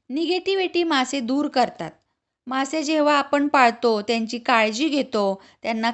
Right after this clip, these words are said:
खायला देतो, त्यांच्याशी बोलतो, खेळतो, तेव्हा आपल्या स्वतःलाही खूप छान वाटते मनाला. दिवसभराचा मनाला आलेला क्षीण, थकवा थोडा वेळ फिश टँकजवळ जर बसून राहिलो, की एकदम फ्रेश वाटू लागते. असा अनुभव तुम्ही घ्या.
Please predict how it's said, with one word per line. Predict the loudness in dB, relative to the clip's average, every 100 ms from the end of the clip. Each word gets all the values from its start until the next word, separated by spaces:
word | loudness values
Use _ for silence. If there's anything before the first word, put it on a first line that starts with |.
| -2
खायला | 0 2 4 4
देतो, | 2 0 -4 -2
त्यांच्याशी | -2 -2 -4 -4 -6
बोलतो, | 0 4 4 2 2 2 0
खेळतो, | 0 0 2 2 2 0 -12 -20 _ -4
तेव्हा | 0 2
आपल्या | 2 2 2
स्वतःलाही | 2 2 2 2 2 0
खूप | -2 -2 -2
छान | 0 2 4
वाटते | 2 0 -4
मनाला. | -4 -4 -6 -8 -12 _ _ _ _ _ _ _
दिवसभराचा | -4 4 6 6 4 4 2 2 0
मनाला | 0 0 4
आलेला | 4 2 2 0
क्षीण, | -2 -2 0 0 -2 -8 _ -4
थकवा | -4 2 4 4 2 -12 -6
थोडा | 2 4 4
वेळ | 2
फिश | 0 -2 2
टँकजवळ | 2 2 2 2 2
जर | 2 2
बसून | 2 0 -2 0
राहिलो, | 4 4 4 2 -4 -20 _
की | -4
एकदम | -2 0 0
फ्रेश | 2 2 2 6
वाटू | 4 6 2
लागते. | 2 0 -16 -16 _ _ _ _
असा | -6 0 2
अनुभव | 2 2 2 0
तुम्ही | 0 -2
घ्या. | -2 0 0